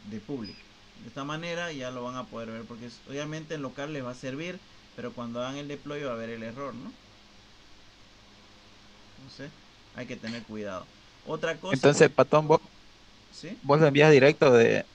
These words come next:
Speaker 2: este, solamente por tu api, no, no, no usas un, un,
Speaker 1: Sí,
Speaker 2: un
Speaker 1: yo
Speaker 2: al-, un almacenamiento de, de Google o de,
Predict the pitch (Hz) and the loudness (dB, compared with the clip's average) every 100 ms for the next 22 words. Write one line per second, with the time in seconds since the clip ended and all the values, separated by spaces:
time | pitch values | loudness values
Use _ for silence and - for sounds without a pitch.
0 | - 127 - 107 - 139 131 139 139 120 | -8 -8 -2 0 4 6 6 4 6 6
1 | - 135 143 127 123 131 127 127 135 131 | 8 6 6 2 -2 -2 -2 0 0 -2
2 | 131 135 - 135 135 135 - 127 - - | -6 -4 2 2 0 -8 -18 -18 -18 -20
3 | - - - - 117 123 120 113 113 113 | -20 -20 -20 -10 -6 -4 -2 -4 -6 -10
4 | - - - 123 131 123 - 135 131 123 | -20 -20 -8 0 4 4 4 4 4 4
5 | 127 117 117 123 123 113 104 101 113 107 | 2 2 2 4 4 6 6 4 2 0
6 | 113 123 127 120 107 98 98 98 | 2 2 4 4 4 2 0 -4